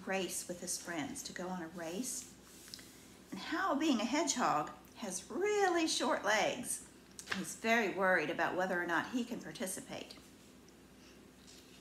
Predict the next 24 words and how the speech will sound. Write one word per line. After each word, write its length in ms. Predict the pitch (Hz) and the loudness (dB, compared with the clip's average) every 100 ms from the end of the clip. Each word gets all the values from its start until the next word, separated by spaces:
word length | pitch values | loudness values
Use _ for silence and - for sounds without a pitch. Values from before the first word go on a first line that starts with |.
| - - - - - - - - - - - - - - - | -20 -20 -20 -18 -18 -18 -20 -20 -8 -8 -8 -18 -20 -20 -10
All 140 | 147 151 | -4 -4
of 80 | 190 | -2
his 100 | 202 | 0
other 220 | 233 262 | 0 0
friends 300 | 208 175 170 | 0 -2 -2
have 160 | 151 | -6
nice 340 | 160 160 180 - | -2 -2 -2 -2
long 260 | 180 185 | -2 0
legs 360 | 190 202 196 196 | 2 2 0 -2
and 120 | 156 | -6
can 160 | 170 165 | -6 -10
probably 500 | - 202 190 180 180 | -4 -2 -2 -2 -4
run 360 | 190 196 208 208 | -2 -4 -4 -4
pretty 220 | 233 226 | -4 -2
fast. 640 | 226 247 240 196 190 - - - - - - - - - - - - | 0 2 4 2 0 -6 -8 -14 -20 -20 -20 -20 -8 -8 -8 -18 -16
But 120 | - - - | -14 -14 -8
Hal, 560 | 208 196 208 226 262 277 - - - - | 0 4 6 4 4 0 -6 -18 -14 -6
mm, 340 | 190 202 196 196 | -4 -4 -4 -2
hedgehogs 500 | 226 214 240 233 220 | -2 0 0 0 -2
are 60 | |
kind 220 | 208 247 233 | -2 0 0
of 60 | |
slow 340 | - 233 226 247 | -2 0 2 4
moving. 520 | 262 277 233 - | 4 2 -2 -4